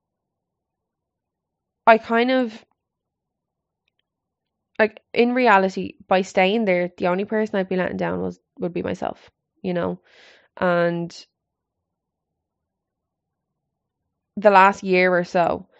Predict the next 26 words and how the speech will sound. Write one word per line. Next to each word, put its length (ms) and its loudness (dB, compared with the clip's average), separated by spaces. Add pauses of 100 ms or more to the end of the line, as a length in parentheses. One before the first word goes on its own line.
(280)
I've 240 0
really 280 0
kind 220 0
of 60 -2
stepped 280 -2
into 180 -6
my 120 -2
power 360 0
in 60 -4
terms 300 -4
of 120 -10
doing 240 -2
things 260 -6
for 280 -2
me, 260 -4
for 180 -6
my 140 -2
life, 220 -4
for 120 -8
my 140 -6
future 360 -8
self, 380 -4 (380)
my 60 -8
future 320 -10
kids, 580 -6 (560)
like, 400 -2